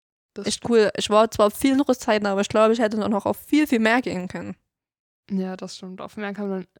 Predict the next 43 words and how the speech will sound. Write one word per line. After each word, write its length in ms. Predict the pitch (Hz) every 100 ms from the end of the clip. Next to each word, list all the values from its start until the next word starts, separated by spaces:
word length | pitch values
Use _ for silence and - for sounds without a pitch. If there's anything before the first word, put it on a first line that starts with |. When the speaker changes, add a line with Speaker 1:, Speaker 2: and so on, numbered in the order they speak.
| _
Speaker 1:
man 220 | _ 226 220
kann 160 | 262
immer 160 | 254 233
auf 140 | -
mehr 180 | 190 190
gehen. 280 | _ 208 214 _ _ _ _ _ _
Das 80 | _
ist 40 | -
einfach 220 | 196 202
so. 160 | 196 196 _ _ _ _ _ -
Aber, 360 | 196 190 185 - - -
ähm, 320 | 185 190 190 - _
ich 260 | 208 _ _
find, 320 | 208 185 - _ _ _ _ _ _ _
das 120 | _
ist 140 | _
auch 160 | - 196
immer 180 | 190 185
toll, 360 | - 190 185 180
so. 260 | 185 185 - - - - -
Manchmal 640 | 208 214 240 208 202 - - -
f-, 260 | - - 240
hab 180 | 214
ich 120 | 214 -
auch 60 |
so 200 | 202 - 202
das 180 | 202 -
Gefühl, 320 | - 214 -
wenn 120 | 196
ich 140 | 196 -
zu 140 | -
viel 180 | 214 220
mache 240 | 208 202 208
oder 180 | 208
so, 220 | 202 196 196
wird's 220 | 196 -
dann 160 | 190 190
auch 220 | 190 -
irgendwann 340 | 196 190 185
zu 120 | - _
viel 180 | -
für 140 | 202 196
mich. 300 | 190 196